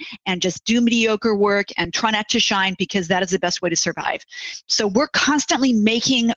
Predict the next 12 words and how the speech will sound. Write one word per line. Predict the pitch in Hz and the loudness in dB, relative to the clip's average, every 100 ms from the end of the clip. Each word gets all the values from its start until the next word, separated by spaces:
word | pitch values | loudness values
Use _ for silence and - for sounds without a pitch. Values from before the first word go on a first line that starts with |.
| 220 | 2
meaning. | 220 226 202 160 170 - - - - - | 4 4 2 0 -4 -14 -16 -20 -18 -10
So | - - 208 | -4 0 0
it's | - | 2
very | 190 277 370 | 2 2 2
important | 294 - 254 - | 0 2 0 0
for | 196 202 | -2 -2
us | 175 | -2
to | - | -2
look | 180 220 302 - | 0 0 0 -4
at | - | -2
the | 190 | -2
meaning | 185 214 247 262 262 | 2 2 4 4 2